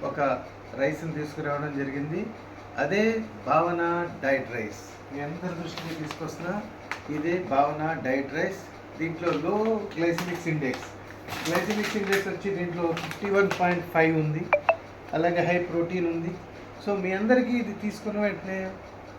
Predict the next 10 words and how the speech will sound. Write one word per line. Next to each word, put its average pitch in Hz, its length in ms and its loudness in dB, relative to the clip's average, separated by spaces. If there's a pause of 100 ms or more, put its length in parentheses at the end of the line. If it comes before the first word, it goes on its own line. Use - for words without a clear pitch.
(240)
within 233 340 2 (280)
టూ 233 120 0
త్రీ 226 300 4
డేస్లోనే 185 640 6 (720)
షుగర్ 185 260 2 (300)
నార్మల్గా 151 560 0
రావడం 143 200 0
జరుగుతుంది. 156 580 0
కాబట్టి 165 580 0 (1080)
షుగర్ని 233 520 4